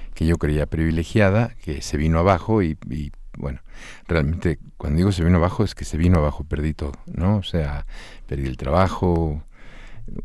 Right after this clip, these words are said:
eh, renuncié a un premio literario, eh, me separé y, y me fue un poco difícil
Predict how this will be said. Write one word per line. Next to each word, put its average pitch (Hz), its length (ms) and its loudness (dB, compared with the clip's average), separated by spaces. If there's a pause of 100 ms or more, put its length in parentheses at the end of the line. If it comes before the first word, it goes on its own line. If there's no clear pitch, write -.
(200)
eh, - 260 -6
renuncié 71 400 -2
a 76 40 2
un 73 80 0
premio 71 240 2
literario, 85 1200 4 (120)
eh, 69 300 -10 (2000)
me 76 200 -2
separé 90 640 2 (400)
y, 65 560 -4 (500)
y 76 140 -4
me 67 160 -2
fue - 180 -2
un 73 140 0
poco - 300 -2
difícil 69 680 -6